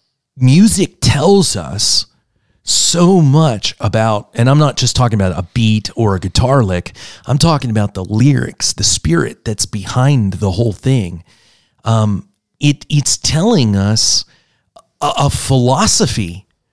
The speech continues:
and you have to recognize whether or not that philosophy is of God or it's not of God. And if it goes against God's word,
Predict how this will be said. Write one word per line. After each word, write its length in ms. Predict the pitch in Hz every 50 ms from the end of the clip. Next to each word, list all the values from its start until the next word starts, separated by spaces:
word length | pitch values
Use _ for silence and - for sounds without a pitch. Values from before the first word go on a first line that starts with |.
| _ _ _ _ _ _ _ _
and 300 | 156 151 143 143 143 127
you 160 | 123 160 220
have 200 | 240 214 196 -
to 200 | - 143 120 - - -
recognize 880 | 135 127 131 156 180 - - 233 180 127 110 113 110 107 110 113 110 -
whether 320 | 107 127 135 131 156 139
or 140 | 127 131 131
not 260 | 127 123 123 117 -
that 220 | - 131 147 - -
philosophy 960 | - - 120 110 110 117 139 165 208 208 - - 117 - - 113 107 107 - -
is 340 | 127 123 120 117 113 110 - -
of 220 | - 143 - 104 101
God 500 | - 107 110 123 160 208 254 269 - _ _ _ _ _ _ _
or 220 | - 170 175 175
it's 160 | 180 165 - -
not 200 | 170 202 269 302
of 140 | 311 - -
God. 340 | 123 110 101 95 90 - - - _ -
And 160 | 165 165 156
if 140 | 160 151 - 156
it 120 | 147 -
goes 260 | - 151 165 220 233 240
against 400 | 226 - 170 151 139 - - -
God's 380 | 151 135 127 120 120 117 - - _ _ _
word, 680 | - 107 104 127 160 202 254 269 143 127 147 170 -